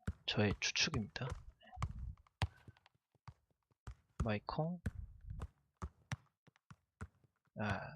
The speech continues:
다시 한번 포그바 컷하고요. 라우드로프, 사벨런소.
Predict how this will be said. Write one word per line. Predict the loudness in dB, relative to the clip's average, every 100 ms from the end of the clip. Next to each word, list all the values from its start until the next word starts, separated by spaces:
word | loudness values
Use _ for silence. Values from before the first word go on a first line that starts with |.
| -14 -18 -20 _ _ _ _ _ -12 -8
다시 | -2 2
한번 | 4
포그바 | 4 2 4 2
컷하고요. | 2 4 4 4 2 0 -6 -14 -6 2
라우드로프, | 4 4 0 -4 2 2 2 -6 _ _ -20 -20 -14 -16 _ _ _
사벨런소. | 0 4 6 4 2 0 -2